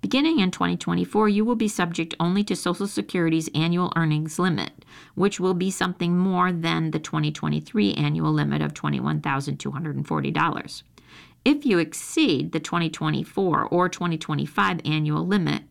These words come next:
Social Security will take away one dollar in benefits for every two dollars you are over the limit, half of what you exceeded the limit by.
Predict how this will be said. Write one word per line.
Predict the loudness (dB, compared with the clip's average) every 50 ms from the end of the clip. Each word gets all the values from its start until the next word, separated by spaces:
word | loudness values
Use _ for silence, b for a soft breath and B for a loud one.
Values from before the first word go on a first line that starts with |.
| B B B B B B B
Social | -4 0 2 2 2 0 -4 -4
Security | -4 -4 -4 0 0 2 2 2 2 2
will | 2 2 2 0
take | 0 0 0 0 0
away | 0 0 2 2 2
one | 2 2 4 4 4
dollar | 4 4 4 4 4
in | 2 4
benefits | 4 4 2 2 0 -2 -4 -6 -6 -6
for | -4 -4 -4 -2 0
every | -2 -2 0 0 0 -2
two | -2 -4 -4 -2 0
dollars | 2 2 2 2 2 0 0 0
you | 0 0 2
are | 2 2 2 2
over | 2 0 2 2 0 0
the | 2 0
limit, | 0 0 0 -2 -4 -6 -10 _ _ _ _ b b b b b b b
half | -2 0 2 2 2 0 -4
of | -2 -2
what | 0 0 0 0 0
you | 2 2 2
exceeded | 0 -2 -6 -4 -2 -2 0 0 -2 -2 -2
the | -2 0
limit | 0 2 0 0 -2 -2 -2
by. | -2 0 0 -2 -4 -8 -12